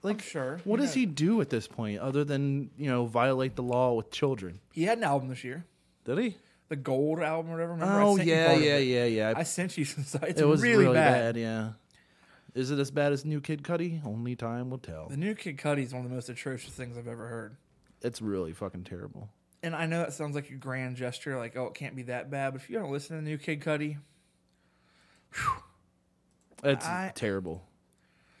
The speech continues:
Speaker 2: I used to really like Kid Cudi.
Speaker 1: Yeah.
Speaker 2: And
Speaker 1: I did, I mean,
Speaker 2: Man
Speaker 1: yeah,
Speaker 2: on the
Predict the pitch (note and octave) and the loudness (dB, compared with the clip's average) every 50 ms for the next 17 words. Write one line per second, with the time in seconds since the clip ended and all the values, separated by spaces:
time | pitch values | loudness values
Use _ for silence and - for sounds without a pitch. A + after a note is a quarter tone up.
0 | _ _ _ - E3+ G#3+ A#3+ G#3 - G#3 D3 C#3 D3+ D3+ D3 C#3 C3+ C3+ B2+ B2+ | _ _ _ -4 -4 -2 -4 -4 -4 -4 -4 -4 -4 -4 -4 -2 -2 -4 -4 -6
1 | C3 C3+ A#2+ G#2+ - B2 G2 D2 F#2+ B2 - _ _ _ _ _ _ _ _ _ | -8 -12 -12 -10 -10 -10 -10 -10 -14 -18 -20 _ _ _ _ _ _ _ _ _
2 | _ _ _ _ _ _ _ _ _ _ _ _ _ _ _ _ _ _ _ _ | _ _ _ _ _ _ _ _ _ _ _ _ _ _ _ _ _ _ _ _
3 | _ _ _ - G3 G3+ G3 F#3+ F#3 D3+ D3 D3 D3 C#3+ C#3+ C#3 C3+ C3+ - - | _ _ _ -2 0 2 2 2 0 -4 -4 -4 -2 -4 -4 -4 -6 -8 -12 -14
4 | _ - E3+ F#3 G3+ G#3 G3 F3+ G3+ G#3 G#3+ G#3 G3+ - - _ _ _ _ _ | _ 0 2 6 6 6 6 6 6 6 6 6 4 0 -6 _ _ _ _ _
5 | _ _ _ _ _ _ _ _ _ _ _ _ _ _ _ _ _ _ _ _ | _ _ _ _ _ _ _ _ _ _ _ _ _ _ _ _ _ _ _ _
6 | _ _ _ _ - - - - _ _ - G3 A#3 A3+ A3 G#3+ G#3+ G3+ | _ _ _ _ -20 -20 -20 -20 _ _ 2 6 8 8 8 8 6 6